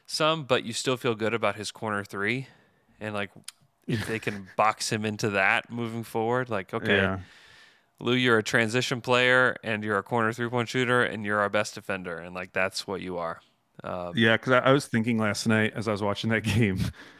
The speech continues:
Speaker 2: okay, now that Baze is, uh, out of the rotation, who do you th-, who would you say is the worst decision maker on the team?
Speaker 1: It's probably Dort.
Speaker 2: I think it's Dort as well.
Speaker 1: Or, I mean, if Eugene is a part of it, maybe it's Eugene.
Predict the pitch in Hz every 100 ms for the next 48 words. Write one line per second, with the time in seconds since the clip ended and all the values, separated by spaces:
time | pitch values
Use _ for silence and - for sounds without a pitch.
0 | _ _ - 131 117 117 196 208 120 123
1 | 117 110 98 - - - 113 113 104 101
2 | 92 - 98 - - 101 _ _ _ _
3 | _ _ _ _ - 160 190 160 156 151
4 | - 175 180 143 135 151 143 113 110 98
5 | 110 117 - 101 - 104 98 95 - 98
6 | 98 - - - _ _ _ _ _ _
7 | _ _ _ _ _ _ _ 160 - 143
8 | 127 104 95 98 95 98 87 104 110 _
9 | _ _ _ _ _ _ _ _ 101 95
10 | 90 - 87 85 - - 135 127 117 104
11 | - 113 113 104 110 107 104 98 95 101
12 | 104 95 95 98 87 98 95 92 - 92
13 | 92 98 104